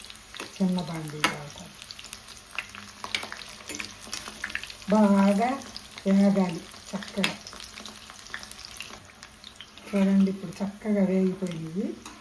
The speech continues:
వీటిని తీసేద్దాము. ఇంకా కొంచెం ఉంది, అది కూడా వేసినాక లాస్ట్లో ఏం వేయాలో చూద్దాం. ఇంకా చికెన్ పకోడా మొత్తం అయిపోయింది. ఇప్పుడు దీనిలో పచ్చిమిరపకాయలు మధ్యలోకి చీరి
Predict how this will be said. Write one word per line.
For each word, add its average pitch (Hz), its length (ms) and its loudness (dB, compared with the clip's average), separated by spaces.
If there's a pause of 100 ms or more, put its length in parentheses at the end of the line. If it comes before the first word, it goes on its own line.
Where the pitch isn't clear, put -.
(220)
వీటిని 185 400 4
తీసేద్దాము. 202 680 2 (200)
ఇంకా 196 200 4 (140)
కొంచెం 180 360 0
ఉంది, 185 240 2
అది 196 200 2
కూడా 190 180 4
వేసినాక 190 540 0
లాస్ట్లో 185 440 -4 (840)
ఏం 185 160 4
వేయాలో 160 400 -2 (100)
చూద్దాం. - 360 -6 (3250)
ఇంకా 196 160 -4 (100)
చికెన్ 190 380 0
పకోడా 180 400 -4 (120)
మొత్తం 185 380 -2
అయిపోయింది. 170 560 -6 (640)
ఇప్పుడు 175 300 -4
దీనిలో 190 380 6 (540)
పచ్చిమిరపకాయలు 190 840 2 (100)
మధ్యలోకి 175 580 2
చీరి 185 380 4